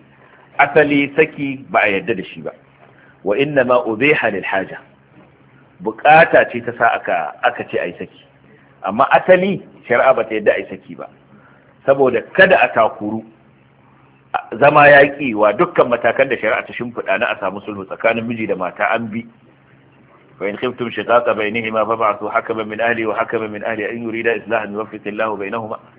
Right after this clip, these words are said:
Duk an bi wannan matakai. Amma, amma, amma ba a samu, ba a samu nasara ba. "Fa izuhunna wahjuruhunna wa, wa, wa, wadribuhunna wahjuruhunna fil madaji wadribuhunna.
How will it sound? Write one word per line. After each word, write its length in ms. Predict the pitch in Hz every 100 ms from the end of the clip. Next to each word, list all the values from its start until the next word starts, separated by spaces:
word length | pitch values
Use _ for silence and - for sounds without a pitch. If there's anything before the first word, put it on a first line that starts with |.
| -
Duk 120 | 156 -
an 160 | 175
bi 60 | 156
wannan 460 | 160 151 - 127 135
matakai. 480 | 120 101 98 107 104 - _ _ _ _ _ _ _ _ _ _ _ _ _ _ _ _ _ _
Amma, 420 | 104 107 117 120 -
amma, 340 | 110 107 123 123
amma 240 | 113 123
ba 100 | 123 101
a 20 | -
samu, 280 | 101 107 117
ba 180 | 101 87
a 0 |
samu 220 | 95 95
nasara 320 | 110 104 107 90
ba. 80 |
"Fa 140 | 90 98
izuhunna 500 | 104 107 110 123 120
wahjuruhunna 720 | 117 120 107 110 110 123 113
wa, 100 | 117 - - - _ -
wa, 460 | - 107 104 110 123 - -
wa, 120 | 113 131
wadribuhunna 560 | 135 117 110 120 127 123
wahjuruhunna 640 | 135 123 117 113 120 117
fil 120 | 117
madaji 420 | 117 110 117 113 110
wadribuhunna. 760 | 123 117 107 107 104 113 98